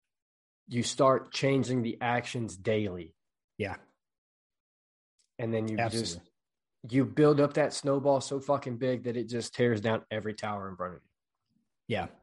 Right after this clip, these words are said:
Speaker 2: Yeah. I mean,
Speaker 1: And
Speaker 2: it
Speaker 1: then
Speaker 2: kinda
Speaker 1: you start
Speaker 2: ties into
Speaker 1: buying
Speaker 2: Ogmundino.
Speaker 1: Yeah. Go ahead.
Speaker 2: Yeah. Ogmundino, you know, it says, "It's not your job to know how many steps, it's your job to make the step." Well, tell yourself, "Okay, hey, I, I, I'm walking a hundred miles." That, that's,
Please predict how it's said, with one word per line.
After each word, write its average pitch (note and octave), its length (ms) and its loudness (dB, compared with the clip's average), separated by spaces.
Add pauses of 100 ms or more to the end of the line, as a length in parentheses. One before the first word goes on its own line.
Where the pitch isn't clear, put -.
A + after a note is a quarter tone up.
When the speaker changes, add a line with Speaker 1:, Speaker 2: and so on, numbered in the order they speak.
(960)
Speaker 2:
Yeah. G2 160 -4
I - 40 -10
mean, - 20 -20 (760)
Speaker 1:
And A2+ 60 -6
Speaker 2:
it - 20 -4
Speaker 1:
then A#2 100 -2
Speaker 2:
kinda B2+ 120 0
Speaker 1:
you A#2 60 -2
start B2+ 280 0
Speaker 2:
ties B2 40 -4
into A#2 340 2
Speaker 1:
buying B2+ 240 -4
Speaker 2:
Ogmundino. B2 420 0 (720)
Speaker 1:
Yeah. C3 120 -2 (340)
Go A2 80 -4
ahead. F#2 160 -6 (640)
Speaker 2:
Yeah. G#2+ 240 0
Ogmundino, A#2 520 0
you G2+ 100 -6
know, G2+ 120 -6
it G#2 60 -8
says, G#2 220 -4
"It's - 80 -10
not G#2+ 140 -4
your G2+ 120 -6
job G#2 240 -4
to G#2 40 -6
know G2+ 100 -6
how G#2+ 120 -6
many F#2+ 140 -10
steps, G#2+ 420 -6
it's F#2 200 -10
your G#2 100 -8
job F#2+ 240 -6
to F#2 60 -12
make F#2+ 240 -12
the F#2 60 -16
step." G2+ 500 -6
Well, F#2+ 240 -10 (180)
tell B2 220 -2
yourself, G#2+ 560 -4 (120)
"Okay, - 380 -4 (100)
hey, G#2+ 200 -4
I, E3 320 0
I, - 80 -8 (400)
I'm D3 100 2
walking D#3 240 4
a C3+ 40 -2
hundred C3+ 280 0
miles." B2 640 -2 (1120)
That, C3+ 220 -2
that's, D3 240 2